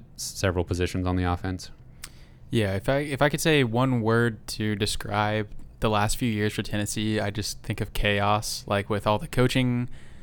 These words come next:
Speaker 2: search madness that's happened with, uh, they've had two different coaching searches that neither one of 'em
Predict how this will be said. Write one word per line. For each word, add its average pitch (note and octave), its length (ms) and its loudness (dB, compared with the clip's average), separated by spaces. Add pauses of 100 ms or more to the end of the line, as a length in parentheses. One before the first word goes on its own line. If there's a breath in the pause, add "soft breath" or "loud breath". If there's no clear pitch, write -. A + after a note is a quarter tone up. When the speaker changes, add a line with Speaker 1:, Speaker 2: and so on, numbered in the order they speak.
Speaker 2:
search B2+ 400 2
madness A#2 480 2
that's A2+ 200 0
happened A2+ 520 4
with, G2+ 160 0
uh, G#2+ 160 0
they've A2 160 -2
had G2+ 140 -4
two D3 140 6
different B2+ 260 4
coaching G#2+ 260 0
searches G#2 400 0
that G2 140 -2
neither A2 180 0
one G#2+ 140 0
of G2+ 60 -2
'em G2 280 -2